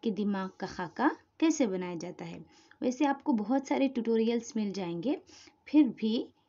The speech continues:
कुछ ख़ास बातें, कुछ आसान तरीके मैं यहाँ पर आपको बताना चाहती हूँ, जो कि आपके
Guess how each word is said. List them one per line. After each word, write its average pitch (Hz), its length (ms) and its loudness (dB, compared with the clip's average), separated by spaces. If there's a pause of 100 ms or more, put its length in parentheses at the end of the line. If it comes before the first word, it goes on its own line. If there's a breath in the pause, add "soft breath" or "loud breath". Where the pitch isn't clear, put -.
(440)
कुछ 339 280 -2
ख़ास 247 400 -2
बातें, 214 320 -4
कुछ 226 260 -6 (100)
आसान 240 440 2
तरीके 220 420 4
मैं 285 120 10
यहाँ 208 240 2
पर 196 80 0
आपको 190 260 -4
बताना 190 360 -4
चाहती 190 300 -4
हूँ, 277 140 8
जो 240 180 4
कि 311 220 4 (580 loud breath)
आपके 302 1080 6